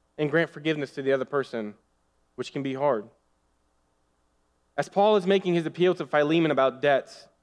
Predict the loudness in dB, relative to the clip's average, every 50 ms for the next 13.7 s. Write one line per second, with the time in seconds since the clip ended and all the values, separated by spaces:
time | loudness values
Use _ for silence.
0 | _ _ _ _ _ _ _ _ 0 2 2 2 0 -4 -6 -2 0 2 2 4
1 | 2 0 0 -4 -4 -2 0 0 0 -2 -4 _ _ _ _ -2 2 2 2 2
2 | 0 -2 -6 -6 -4 -4 -4 -4 -6 -8 -8 -10 -10 -8 -8 -4 -2 0 0 0
3 | 0 0 -2 -4 -6 -8 -12 _ _ _ _ _ _ _ _ _ _ _ _ _
4 | 0 2 2 2 2 0 0 0 0 0 0 0 0 -2 -4 -2 0 0 0 0
5 | 0 -2 -2 -2 -2 -4 -4 -2 -2 0 -2 -2 -4 -4 -4 -4 -4 -4 -4 -4
6 | -2 -2 0 -2 -2 -4 -6 -6 -8 -8 -10 -14 _ _ _ _ _ _ _ 0
7 | 2 2 0 -4 -10 _ _ _ _ _ _ _ _ _ -8 -6 -2 0 0 2
8 | 2 2 2 0 2 2 2 4 4 2 2 0 -4 -12 _ _ _ _ _ _
9 | _ _ _ _ _ _ _ _ _ -6 -2 0 2 2 4 4 2 2 2 0
10 | -2 0 0 0 0 2 0 -2 -2 -2 -2 -2 -2 -4 -4 -4 -4 -4 -4 -6
11 | -4 -4 -4 -4 -4 -4 -6 -8 -8 -8 -10 -14 _ _ _ _ _ _ -4 0
12 | 2 2 2 2 0 -2 -4 -12 _ _ _ -4 -2 0 2 2 2 2 2 2
13 | 0 0 0 0 0 0 0 0 0 0 0 -2 -4